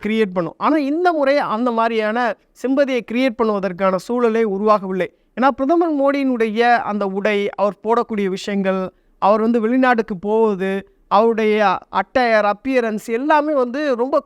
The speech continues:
காஸ்ட்லியா இன்னைக்கு வந்து மக்கள் வந்து பார்க்குறாங்க. குறிப்பா வந்து பிரதமர் மோடியினுடைய வருகை, ஒவ்வொரு முறையும் அவர் வந்து போகும்போது என்ன மாதிரியான கார் பயன்படுத்துறாரு, என்ன மாதிரியான உடைகள் போட்டிருக்காரு அப்படின்னு எல்லாத்தையுமே கவனிக்கிறாங்க. அது எல்லாமே செய்தியாக மாற்றப்படுது.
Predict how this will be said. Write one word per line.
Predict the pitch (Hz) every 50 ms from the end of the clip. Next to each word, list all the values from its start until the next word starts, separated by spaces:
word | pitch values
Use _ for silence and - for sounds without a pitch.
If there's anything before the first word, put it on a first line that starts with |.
| -
காஸ்ட்லியா | - 226 233 302 339 - - - 262 254 247 240 233 247 240 226 208 -
இன்னைக்கு | - - 190 220 208 190 208
வந்து | 196 202 208 233
மக்கள் | 208 196 196 - - 240
வந்து | 233 214 202 196 196 180 196
பார்க்குறாங்க. | 180 196 208 - 208 185 180 160 143 - - -
குறிப்பா | 226 240 214 262 254 240
வந்து | 226 220 226 277 302 285 _ _ _ _ _ _
பிரதமர் | - 214 208 254 262 269 262
மோடியினுடைய | 240 226 226 240 254 254 262 254 240 226 214 220 214 233 247 269 269 247 - 170 165
வருகை, | 180 202 220 240 220 269 233 175
ஒவ்வொரு | - 185 196 214 220 240 254 240
முறையும் | 220 208 240 269 285 285
அவர் | 262 233 214
வந்து | 208 214 233 226 254 202
போகும்போது | 208 226 226 226 214 220 220 220 254
என்ன | 226 214 214 226
மாதிரியான | 226 220 220 208 196 202 202 196 185
கார் | 180 - - 220 208 226 240 233 208
பயன்படுத்துறாரு, | 233 226 226 220 208 214 214 196 - 208 214 208 208 208
என்ன | 202 190 208 208
மாதிரியான | 208 202 196 202 196 196 190 180 - _ _ _ _ -
உடைகள் | - 196 208 269 262 240 262 240 190
போட்டிருக்காரு | 226 226 220 202 214 202 214 208 202 196 185
அப்படின்னு | 175 185 208 226 294 302 247 220
எல்லாத்தையுமே | 226 254 277 285 254 233 269 269 269 269
கவனிக்கிறாங்க. | 240 196 208 214 220 233 214 185 202 196 190 202
அது | 262 311 277 220
எல்லாமே | 220 214 226 226 233 240 254 233
செய்தியாக | - - 220 226 233 208 220 208 202 202 202
மாற்றப்படுது. | 190 185 190 196 - 226 202 185 196 160 151